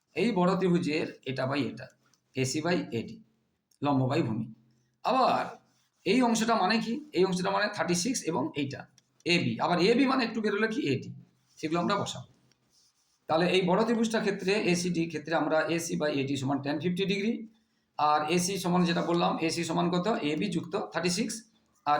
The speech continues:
এডি তো আছে, আর ট্যান ফিফটি ডিগ্রির মান বইতে প্রশ্নে দেওয়া আছে, বুঝতে পারলে? এটা হয়ে গেল। এরপরে আমরা এই দশমিক তুলে নিচে টেন দিলাম, টু দিয়ে কেটে দিলাম, আর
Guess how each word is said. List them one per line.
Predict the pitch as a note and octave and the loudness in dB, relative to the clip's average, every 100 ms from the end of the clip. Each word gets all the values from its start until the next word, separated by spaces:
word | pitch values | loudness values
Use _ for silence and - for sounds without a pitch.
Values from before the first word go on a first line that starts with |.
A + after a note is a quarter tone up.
| D#3+ | 0
এডি | D#3+ D#3 | -2 -2
তো | D3+ | -2
আছে, | D3 | 0
আর | D#3 | 0
ট্যান | D#3 D#3 - - _ _ | 0 0 -4 -14 _ _
ফিফটি | F#3 F3 F3+ | -4 -2 -2
ডিগ্রির | E3 D#3+ | 0 0
মান | D3+ | 2
বইতে | C#3+ C#3 - | 0 0 -2
প্রশ্নে | B2+ D3+ F#3 - - - - | -4 -4 -4 -6 -16 -14 -2
দেওয়া | C#3+ E3+ | 2 2
আছে, | F3 - - - _ _ _ _ - | 2 -2 -8 -16 _ _ _ _ -8
বুঝতে | C#3+ F#3+ | -2 0
পারলে? | G3+ D#4+ - _ _ _ _ _ - | 0 -2 -8 _ _ _ _ _ -8
এটা | C3+ D3 | -2 0
হয়ে | E3+ | 0
গেল। | - - - _ _ _ _ _ _ _ _ _ - | -2 -4 -10 _ _ _ _ _ _ _ _ _ 0
এরপরে | F#3 F3+ D#3+ F#3 E3+ - _ - | 2 4 2 2 -2 -8 _ -6
আমরা | D3+ E3 | 0 2
এই | D#3+ | 2
দশমিক | D3+ D#3+ E3+ E3+ | -2 0 -2 0
তুলে | D#3+ D#3 | 0 0
নিচে | C#3+ D#3+ D3 - | 0 -2 -2 -2
টেন | D#3+ E3 | 0 2
দিলাম, | F3+ G#3+ - - | 2 2 -2 -6
টু | D#3 D3+ | -6 -4
দিয়ে | D#3 | -2
কেটে | D3 D#3+ | -2 -2
দিলাম, | E3+ G#3 - - _ _ _ - | 0 0 -2 -10 _ _ _ -2
আর | F#3 F3+ | 2 4